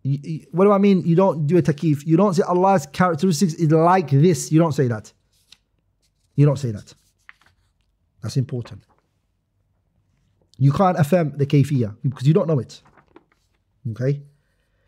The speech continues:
لا مدخل للعقل. The Shaykh is powerful in his point, saying, لا مدخل للعقل والقياس في ذلك. There is no place for aql when it comes to Allah's names and attributes,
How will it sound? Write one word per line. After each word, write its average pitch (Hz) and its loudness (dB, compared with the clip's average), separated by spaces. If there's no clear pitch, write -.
لا 196 4
مدخل 214 0
للعقل. 208 2
The 156 2
Shaykh 214 -2
is 151 2
powerful 208 -2
in 156 2
his 143 0
point, 143 -2
saying, 165 0
لا 208 2
مدخل 202 0
للعقل 202 2
والقياس 208 2
في 247 4
ذلك. 156 -2
There 196 4
is 180 2
no 233 4
place 240 0
for 185 0
aql 233 -2
when 196 4
it 196 2
comes 196 0
to - 0
Allah's 196 2
names 208 4
and 208 2
attributes, 247 2